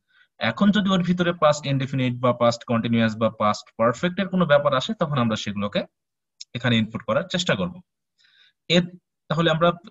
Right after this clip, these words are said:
কনটেক্সটটি বুঝেছি এবং তার সাথে আমরা টেন্সটাও বুঝেছি। এখন আমাদের কাজ হলো individually সেন্টেন্সগুলোকে পড়া এবং সেই অনুসারে, আহ, sentence wise,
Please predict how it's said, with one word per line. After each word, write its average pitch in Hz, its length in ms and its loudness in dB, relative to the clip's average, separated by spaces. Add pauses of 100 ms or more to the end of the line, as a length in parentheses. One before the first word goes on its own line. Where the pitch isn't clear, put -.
(120)
কনটেক্সটটি 139 500 -2
বুঝেছি 156 600 -2 (320)
এবং 127 260 -2
তার 123 140 4
সাথে 135 300 -2
আমরা 131 340 2 (220)
টেন্সটাও 131 380 2
বুঝেছি। 98 420 -6
এখন 156 220 -2
আমাদের 160 240 -2
কাজ 139 240 0
হলো 190 300 0
individually 131 640 0
সেন্টেন্সগুলোকে 120 960 -4
পড়া 180 220 2
এবং 143 200 -2
সেই 123 160 -4
অনুসারে, 110 280 -2 (540)
আহ, 120 180 2
sentence 120 500 0
wise, 156 320 2